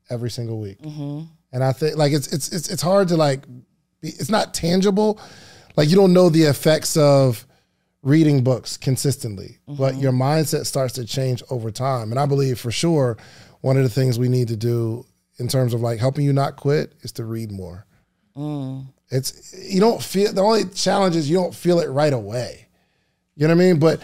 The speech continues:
Speaker 1: there's so much being deposited into your brain, and it starts to come out through your conversation.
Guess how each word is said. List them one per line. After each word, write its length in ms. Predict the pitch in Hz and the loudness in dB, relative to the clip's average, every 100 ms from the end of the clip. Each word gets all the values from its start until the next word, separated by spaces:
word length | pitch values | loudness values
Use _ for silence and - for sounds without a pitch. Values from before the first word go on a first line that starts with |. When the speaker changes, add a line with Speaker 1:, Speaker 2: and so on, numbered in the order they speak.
| - - | -14 -2
Speaker 1:
there's 140 | 151 | -2
so 280 | - - 196 | 0 0 2
much 260 | 196 180 139 | 2 0 0
being 220 | 175 160 | 0 0
deposited 840 | 139 - 143 151 151 156 160 160 | -2 -6 -2 0 0 0 -2 -2
into 280 | 147 147 - | -4 -2 -2
your 160 | 143 131 | 0 0
brain, 500 | 117 131 151 170 170 - | 2 2 2 0 -2 -4
and 100 | 135 | -6
it 140 | 131 - | -4 -4
starts 300 | 147 143 135 | -2 -2 -4
to 60 | |
come 180 | 139 135 | -4 -2
out 180 | 131 131 | -2 -2
through 80 | 127 | -6
your 80 | 117 | -6
conversation. 840 | 131 113 110 - 131 131 151 151 | -4 -6 -6 -4 -4 -4 -6 -8